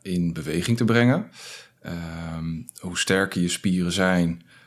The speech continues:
hoe meer lichaamsgewicht, eh, die spieren ook kunnen houden.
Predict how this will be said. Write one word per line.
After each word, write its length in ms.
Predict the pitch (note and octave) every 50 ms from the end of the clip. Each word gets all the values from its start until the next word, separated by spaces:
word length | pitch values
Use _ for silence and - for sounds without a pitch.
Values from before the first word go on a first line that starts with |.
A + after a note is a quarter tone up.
| _ _
hoe 460 | - - F2+ F2+ F2+ F#2 F#2 F#2 F2 F2+
meer 500 | F2+ F2+ F2 F#2+ G#2 G#2 G#2 G#2 G2+ F#2
lichaamsgewicht, 1200 | F2+ F2+ G2 A2 A2+ - - F#2+ F2+ F#2 F2 - - - F#2 F2+ F#2 F2+ F2 - - - - - - - - - _ _ _ _
eh, 120 | - E2+ D#2 D#2 D2+ - G2+
die 140 | F#2 F#2 F2+
spieren 460 | - - - F#2+ F#2+ F#2+ F2 F2 -
ook 180 | E2+ F#2 F2 -
kunnen 400 | - F#2+ F#2 F2+ E2+ E2 E2 - - _ _ - -
houden. 500 | - F2 E2+ F2 F#2 F#2 A2 C3+ F3 F3+